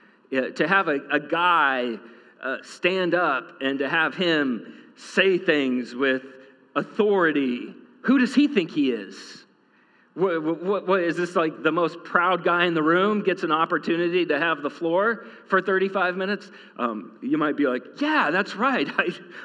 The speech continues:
I believe that now. Thank you for bringing the questioning elements into my mind." Um, my goal is not to get us to question things in that way,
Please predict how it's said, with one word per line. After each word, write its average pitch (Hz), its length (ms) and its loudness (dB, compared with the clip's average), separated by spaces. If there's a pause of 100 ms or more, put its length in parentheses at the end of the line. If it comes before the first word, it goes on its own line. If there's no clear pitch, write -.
I 233 120 4
believe 262 360 4
that 165 260 2
now. 143 280 2
Thank 233 260 0
you 165 140 0
for 123 400 0 (420)
bringing 165 400 0
the 143 100 0
questioning 160 600 -2
elements 151 420 -2
into 151 240 -4
my 123 320 -2
mind." 131 580 -2 (380)
Um, 131 540 -2
my 185 160 0
goal 220 260 2
is 160 100 -8
not 185 200 0
to 202 60 -6
get 170 120 2
us 151 140 -4
to 196 120 -2
question 175 720 -4
things 131 480 -2
in 143 220 -4
that 185 280 0
way, 127 340 -2